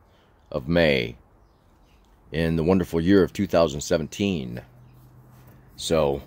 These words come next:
anyway, uh, I'll bring you guys back when, uh, when I start making some progress. So until then, hope everyone's safe. Hope everyone's having a great weekend. Um, I know John Saunders is having his open house this weekend.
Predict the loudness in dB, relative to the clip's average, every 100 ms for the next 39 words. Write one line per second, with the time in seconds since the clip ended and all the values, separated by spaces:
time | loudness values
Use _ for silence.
0 | -6 0 2 4 4 2 -4 _ _ _
1 | _ -20 _ -4 -2 -2 -4 -14 _ _
2 | _ _ _ -16 -4 0 0 0 2 2
3 | 2 0 0 -6 -10 -8 -6 -8 -10 _
4 | _ _ -14 -4 -4 -2 -4 -6 -14 0
5 | 4 4 2 -6 -10 -16 -20 -20 -20 -12
6 | -2 -2 -2 4 6 6 6 4 4 4
7 | 4 2 0 4 4 4 -4 -20 -20 -6
8 | -2 2 2 2 2 2 2 0 2 2
9 | 2 -2 -2 4 4 6 2 -6 -16 -20
10 | -20 -20 -20 -10 -2 0 2 2 0 4
11 | 4 6 8 10 8 6 4 4 4 0
12 | -2 0 2 2 -2 0 -2 -2 2 2
13 | 2 -4 -8 -6 -8 -4 -2 -2 -4